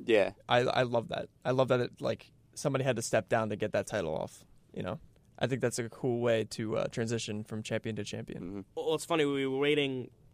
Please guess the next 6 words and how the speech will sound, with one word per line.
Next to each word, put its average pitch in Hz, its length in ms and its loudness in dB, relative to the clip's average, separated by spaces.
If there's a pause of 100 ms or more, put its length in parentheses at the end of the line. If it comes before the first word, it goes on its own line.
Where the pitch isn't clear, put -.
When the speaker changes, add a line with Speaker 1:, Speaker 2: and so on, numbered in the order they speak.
(260)
Speaker 3:
what, 120 240 -2
five 123 340 0
hundred 123 320 -6
fifty 127 300 -4
something 120 400 -4
days 123 440 0